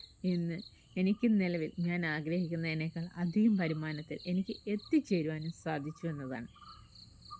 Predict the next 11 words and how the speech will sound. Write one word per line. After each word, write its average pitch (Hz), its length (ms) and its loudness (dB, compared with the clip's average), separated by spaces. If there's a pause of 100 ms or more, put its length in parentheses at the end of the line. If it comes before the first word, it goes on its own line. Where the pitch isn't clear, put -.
(680)
ജീവിതത്തിൽ 233 460 6
ഒരുപാട് 233 580 6 (100)
വിഷമതകൾ 185 640 0
നിറഞ്ഞ 165 280 0
സാഹചര്യം 156 600 -2
സ്ത്രീകളായ 165 720 0
നമുക്കുണ്ടാവും. 160 720 -2 (1400)
അത് 170 140 0
ഭർത്തൃ 170 340 0
വീട്ടിൽ 180 320 2
നിന്നാകാം, 165 460 0